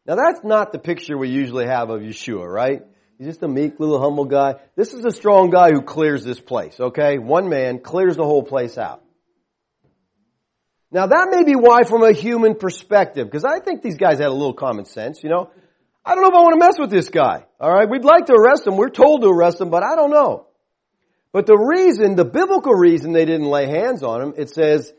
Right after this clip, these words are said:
"His hour has not yet come." Hour here is from the Greek hora.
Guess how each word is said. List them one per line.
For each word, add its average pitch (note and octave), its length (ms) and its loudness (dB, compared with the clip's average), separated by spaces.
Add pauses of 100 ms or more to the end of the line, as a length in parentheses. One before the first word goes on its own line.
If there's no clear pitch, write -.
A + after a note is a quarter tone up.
(140)
"His D#3+ 260 -2
hour E3+ 440 0
has C#3+ 120 -4
not C3 220 -4
yet E3+ 220 -2
come." B3+ 340 -2 (800)
Hour B3 300 2
here G#3+ 180 0
is F#3 60 -8
from F3+ 140 -10
the F3 100 0
Greek F3+ 200 4 (140)
hora. G3+ 560 0